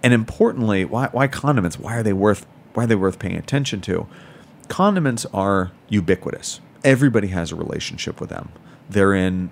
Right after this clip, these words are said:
you know, pretty much, like, ninety-eight percent of American homes, uh, probably close to a hundred percent if you count ketchup, mustard, and mayonnaise, which is,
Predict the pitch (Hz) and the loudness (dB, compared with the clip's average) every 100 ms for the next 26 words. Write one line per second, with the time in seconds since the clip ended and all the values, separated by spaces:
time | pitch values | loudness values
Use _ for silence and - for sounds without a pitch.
0 | - 92 87 - - 143 135 104 - - | -4 -4 -4 -8 -4 0 2 0 -4 -14
1 | - 92 85 - - 95 98 95 92 85 | -6 -4 -4 -8 -4 -2 0 0 0 -2
2 | 98 - 95 90 87 87 90 92 85 85 | -6 -4 -4 -4 -2 -2 -2 -4 -4 -2
3 | 82 80 80 80 - - - - - 87 | -2 -4 -6 -10 -14 -20 -20 -8 -2 0
4 | 85 80 - - 170 104 80 - 123 113 | 0 -2 -6 0 2 2 0 0 0 2
5 | 98 98 - 82 87 73 87 - 87 65 | 0 0 -4 -4 -2 -2 -6 -4 -6 -6
6 | - 80 82 69 80 80 - - 82 76 | -8 -6 -6 -6 -8 -8 -10 -6 -4 -4
7 | 80 78 76 80 - 85 - 82 - | -6 -6 -8 -8 -8 -8 -8 -8 -10